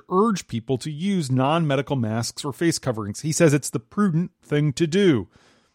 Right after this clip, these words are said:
Also prominent among the people pushing this idea is Scott Gottlieb, an internist and former commissioner of the F D A in the Trump administration. Gottlieb and his allies acknowledge that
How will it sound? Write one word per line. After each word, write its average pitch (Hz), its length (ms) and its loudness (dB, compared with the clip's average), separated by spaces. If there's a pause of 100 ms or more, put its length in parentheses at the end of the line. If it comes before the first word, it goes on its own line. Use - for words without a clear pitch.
(100)
Also 156 300 4
prominent 175 420 4
among 175 200 6
the 160 40 4
people 180 260 0
pushing 170 300 0
this 165 140 2
idea 170 320 4
is 165 200 -2 (200)
Scott - 380 0
Gottlieb, 143 480 0 (180)
an 123 240 0
internist 135 540 0
and 123 200 -2
former 151 240 0
commissioner 135 520 0
of 110 80 -4
the 117 160 0 (200)
F 160 220 -2
D 143 220 2
A 131 140 4
in 175 220 0
the 175 80 2
Trump 110 280 -6
administration. 107 640 -6 (480)
Gottlieb 208 500 2 (320)
and 175 140 6
his 175 100 6
allies 135 380 6
acknowledge 151 560 4
that 135 200 4